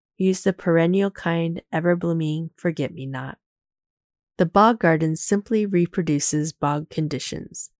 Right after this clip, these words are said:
As a rock garden adjunct, it may be a small spot with a perpetually moist and moss-covered soil in which the native lady slippers and pitcher plants flourish.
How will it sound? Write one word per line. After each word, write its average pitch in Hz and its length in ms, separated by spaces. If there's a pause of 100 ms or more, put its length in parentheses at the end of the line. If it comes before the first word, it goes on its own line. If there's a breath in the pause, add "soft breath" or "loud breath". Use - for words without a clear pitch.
(340)
As 180 220
a 170 100
rock 196 340
garden 170 460
adjunct, 160 640 (360)
it 165 120
may 165 260
be 160 240
a 135 60
small 190 380
spot 156 540
with 160 200
a 139 60
perpetually 196 880
moist 156 520
and 147 180
moss-covered 160 720
soil 143 580 (360)
in 165 120
which 165 240
the 147 100
native 160 420
lady 160 280
slippers 151 720
and 160 140
pitcher 175 300
plants - 480
flourish. - 760